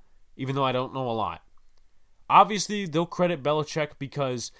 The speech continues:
you know, without Tom Brady and without formidable pieces this year, they're an over five hundred team, I believe. Or they're six and six. Look at Vrabel.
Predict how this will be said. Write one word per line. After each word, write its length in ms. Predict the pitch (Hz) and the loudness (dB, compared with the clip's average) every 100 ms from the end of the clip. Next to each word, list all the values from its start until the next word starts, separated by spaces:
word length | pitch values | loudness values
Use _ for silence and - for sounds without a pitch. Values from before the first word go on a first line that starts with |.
| - - - _ - | -20 -20 -20 _ -10
you 80 | |
know, 120 | 123 113 | -4 -4
without 320 | 113 151 170 | -2 -2 0
Tom 260 | 170 165 | 0 0
Brady 360 | 139 151 151 151 | 0 0 0 -4
and 80 | 120 | -4
without 360 | 120 135 - | -2 -2 -4
formidable 340 | 143 135 147 147 | -6 -6 -6 -6
pieces 460 | - 151 123 127 | -4 -6 -6 -10
this 220 | 123 113 127 | -10 -10 -8
year, 280 | 131 - - - | -8 -10 -14 -14
they're 220 | 117 135 | -6 -4
an 80 | 131 | -4
over 160 | 120 | -6
five 240 | 120 131 120 | -6 -6 -6
hundred 240 | 123 107 | -10 -12
team, 240 | - 120 107 | -12 -12 -10
I 100 | 98 | -10
believe. 440 | 101 90 69 - - _ - - - - | -10 -12 -16 -20 -20 _ -20 -20 -20 -12
Or 160 | 131 151 | -4 -2
they're 120 | 143 | -2
six 300 | - 143 - | -2 -4 -4
and 100 | 117 | -8
six. 400 | - 92 - - - - - - _ - - - - - _ _ - - - _ - - - | -8 -10 -12 -16 -16 -20 -20 -20 _ -20 -20 -20 -20 -20 _ _ -20 -20 -20 _ -20 -20 -14
Look 160 | 135 143 | -8 -4
at 60 | 147 | -2
Vrabel. 600 | 135 196 175 196 185 | 0 0 -2 -4 -6